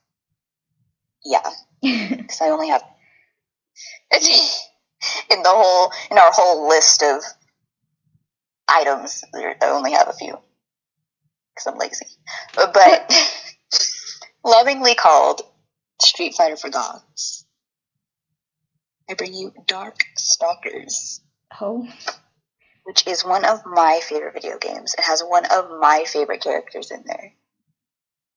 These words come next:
Speaker 1: And I won't hear anything else about it.
Speaker 2: <laughs> Okay.
Speaker 1: I won't. Ever. Uh, I'm a big video game person. Oh.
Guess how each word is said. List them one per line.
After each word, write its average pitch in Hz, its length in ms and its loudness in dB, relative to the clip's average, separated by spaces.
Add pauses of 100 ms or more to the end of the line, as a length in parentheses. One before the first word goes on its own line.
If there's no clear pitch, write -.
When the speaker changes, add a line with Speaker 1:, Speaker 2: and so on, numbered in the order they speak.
(140)
Speaker 1:
And - 140 6
I 170 140 6
won't 180 200 0
hear 180 140 -8
anything 165 320 -12
else - 180 -6
about - 160 -12 (440)
it. 311 220 -4
Speaker 2:
<laughs> - 400 -14 (560)
Okay. 233 140 -10 (720)
Speaker 1:
I 170 100 0
won't. - 280 2 (1040)
Ever. - 280 4 (1300)
Uh, 202 220 4 (580)
I'm 226 160 4
a 240 60 -2
big 233 180 -4
video 151 220 -4
game 147 180 -2
person. 151 400 -8 (1080)
Oh. 175 180 0